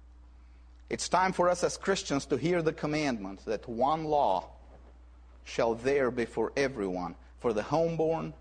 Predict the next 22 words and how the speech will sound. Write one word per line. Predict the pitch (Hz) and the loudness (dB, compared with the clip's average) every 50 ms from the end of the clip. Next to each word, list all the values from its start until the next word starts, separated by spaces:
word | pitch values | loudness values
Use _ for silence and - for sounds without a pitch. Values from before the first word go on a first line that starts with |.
| - - - - - - - - - - - - - | -20 -20 -20 -20 -20 -20 -20 -20 -20 -20 -20 -12 -8
and | - 110 | -6 -6
the | 107 101 95 117 | -4 0 0 2
alien. | 123 123 117 107 101 90 82 90 - - - - - - - - - - - - - | 2 2 0 -2 -4 -4 -6 -10 -14 -20 -20 -20 -20 -20 -20 -20 -20 -20 -20 -12 -8
We | - 113 | -6 -6
can't | 113 - 175 170 185 180 180 | -4 0 0 0 0 0 -2
afford | 160 - - 185 180 180 - | -4 -2 0 0 0 0 0
to | 170 | 0
be | 160 156 | 0 0
driven | 151 135 139 160 165 156 165 156 139 | 0 2 2 2 2 2 2 2 2
by, | 135 127 117 - - - | 2 4 2 2 0 0
by | 131 135 123 120 - - | 2 2 2 2 2 2
our | 143 147 147 160 156 143 135 | 2 2 4 4 4 2 0
fears | - - - 190 175 135 104 104 117 - - - - - - - - - - | -2 -6 -6 -4 -2 0 0 -2 -2 -4 -6 -10 -12 -14 -20 -20 -20 -10 -4
instilled | 127 127 123 - - - - 202 202 175 156 | -2 -2 -2 -2 -2 -2 0 0 2 2 2
in | 131 127 | 2 2
us | 127 127 127 | 2 0 0
by | 127 120 107 107 104 | 2 2 4 4 2
a | 113 | 2
gang | 120 120 139 135 147 151 131 | 0 0 0 0 2 0 0
of | 110 107 | 0 0
liberal | 123 131 139 139 135 131 127 123 | 0 0 2 2 2 2 2 0
politicians. | - - 135 127 127 107 - - 139 - - - - - - - - | 0 -2 0 0 0 0 -2 -4 -6 -6 -6 -10 -12 -14 -14 -16 -18